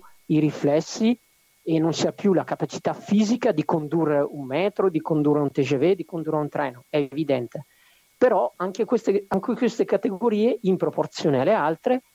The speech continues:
hanno aumentato la loro vita, hanno dovuto aumentare la loro vita lavorativa. Quindi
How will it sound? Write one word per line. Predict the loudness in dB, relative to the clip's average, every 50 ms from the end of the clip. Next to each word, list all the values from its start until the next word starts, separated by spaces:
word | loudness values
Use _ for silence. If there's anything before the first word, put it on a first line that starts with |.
| _ _ _ _ _ _ _
hanno | -6 -4 -2 0 0
aumentato | 0 0 -2 -2 -2 -2 -2 -2 0 0 0 0 0 0 0 0 0 2 2
la | 0 0
loro | 2 2 2 2
vita, | 2 0 -4 -2 0 -2 -2 0
hanno | 0 0 0 2
dovuto | 0 -2 0 0 -2
aumentare | -2 -2 -2 -2 -4 -2 -2 -2 0 0 0
la | 0 0
loro | 0 0 0 0
vita | -2 -2 -4 -4 -4
lavorativa. | -4 -2 -2 -2 -2 -2 -4 -4 -4 -2 -2 -2 -2 -4 -8 _ _ _ _ _ _ _ -20 -12 -4
Quindi | -2 0 2 2 0 -2 -2